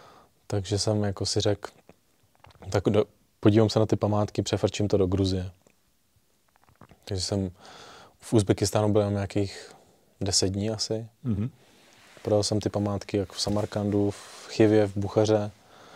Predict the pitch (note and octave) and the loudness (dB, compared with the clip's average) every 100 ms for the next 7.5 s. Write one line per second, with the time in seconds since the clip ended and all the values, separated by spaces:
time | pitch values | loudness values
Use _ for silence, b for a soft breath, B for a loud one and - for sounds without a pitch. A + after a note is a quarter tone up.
0 | B B B B B B B A2 G#2+ A2 | B B B B B B B 6 6 6
1 | G#2+ G2+ G#2+ G#2+ G#2+ - G#2 G#2 G2+ A2 | 2 4 6 8 6 2 0 2 2 2
2 | G#2+ G#2 - G#2+ G#2+ G2+ G#2 - G#2+ - | 2 0 4 4 4 2 -2 -2 -8 0
3 | G#2+ G#2 G#2 G2+ F#2+ - _ _ F#2 F#2+ | 2 2 2 0 -2 -14 _ _ -10 -10
4 | - - - G2+ A2+ A2 G#2+ - A2 A2 | -12 -12 -4 4 6 6 2 0 0 0
5 | G#2 G2 G#2 - - G#2+ G#2 G2+ _ - | 0 2 0 0 0 -2 -4 -12 _ -8
6 | - G#2 G#2 G2 F#2+ G#2 G2 F#2 - - | -2 2 2 2 -2 -6 -4 -6 -8 -6
7 | G2+ - - G2 | -6 -4 -6 -6